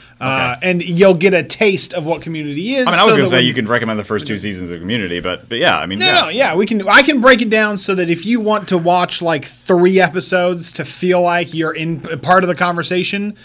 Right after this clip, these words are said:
Speaker 1: then d-, then do that.
Speaker 2: And
Speaker 1: But
Speaker 2: maybe, maybe if
Speaker 1: first
Speaker 2: you
Speaker 1: two
Speaker 2: only
Speaker 1: seasons
Speaker 2: wanna watch one episode, the one that I, that comes to mind from the first couple of seasons for me is the one where, um, the one where the, the, uh,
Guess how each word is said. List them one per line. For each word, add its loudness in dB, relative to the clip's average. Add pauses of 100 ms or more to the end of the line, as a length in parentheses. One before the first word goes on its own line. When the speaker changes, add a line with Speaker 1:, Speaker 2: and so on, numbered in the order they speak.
(200)
Speaker 1:
then -4
d-, -8
then -6
do -2
that. -8
Speaker 2:
And -2
Speaker 1:
But 2
Speaker 2:
maybe, 0
maybe -6
if -4
Speaker 1:
first 2
Speaker 2:
you 0
Speaker 1:
two 2
Speaker 2:
only -2
Speaker 1:
seasons -2
Speaker 2:
wanna -2
watch -2
one -6
episode, -8 (640)
the -8
one -2
that -2
I, -2
that -6
comes -8
to -8
mind -4
from -10
the -14
first -12
couple -8
of -8
seasons -14
for -14
me -6
is -6
the -14
one -10
where, -8
um, -14 (1120)
the -8
one -6
where -4
the, -6
the, -10
uh, -10